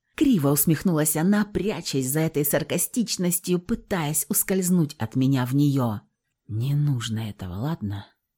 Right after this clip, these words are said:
Попросил я легко, не ломая себя, не притворяясь, не ища удачных формулировок. Я это выдыхаю, а не просто говорю, сотрясая воздух.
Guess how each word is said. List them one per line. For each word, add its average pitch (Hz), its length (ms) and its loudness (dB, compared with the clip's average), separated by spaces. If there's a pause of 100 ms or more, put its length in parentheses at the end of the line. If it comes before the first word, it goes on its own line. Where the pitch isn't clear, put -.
(100)
Попросил 196 540 4
я 190 200 6
легко, 170 460 2
не 190 180 4
ломая 226 460 4
себя, 175 300 0
не 170 100 4
притворяясь, 175 720 0
не 160 180 0
ища 170 320 0
удачных 160 440 -2
формулировок. 156 880 0 (380)
Я 175 180 -2
это 190 240 0
выдыхаю, 180 680 4
а 147 40 6
не 151 140 4
просто 175 400 2
говорю, 143 360 2
сотрясая 127 600 -2
воздух. 117 680 -4